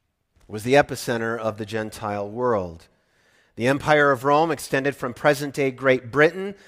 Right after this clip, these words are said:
south across North Africa, east to Parthia,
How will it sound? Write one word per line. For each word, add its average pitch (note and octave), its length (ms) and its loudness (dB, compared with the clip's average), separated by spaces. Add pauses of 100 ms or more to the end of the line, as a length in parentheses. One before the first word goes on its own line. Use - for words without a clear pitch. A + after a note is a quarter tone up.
(160)
south D#3 600 6
across D3+ 480 4
North C3+ 360 -2
Africa, F3 560 4 (120)
east F#3 440 -4
to - 100 0
Parthia, F#3 640 0